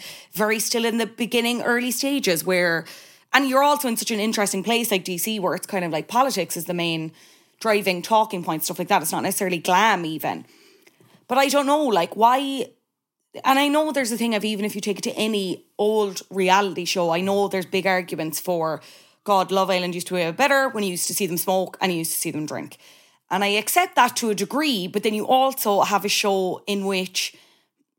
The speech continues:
people were not protected and there weren't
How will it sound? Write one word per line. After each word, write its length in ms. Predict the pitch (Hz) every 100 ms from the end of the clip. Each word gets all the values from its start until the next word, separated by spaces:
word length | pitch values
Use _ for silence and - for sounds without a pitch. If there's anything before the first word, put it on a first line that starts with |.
| _
people 640 | - 220 - 208 190 190 190 -
were 220 | 202 196
not 560 | 196 208 202 - - - _ _ _ _ _
protected 840 | - 220 233 226 - 180 160 165 - -
and 200 | 196 190
there 100 | 190
weren't 540 | 185 196 196 190 -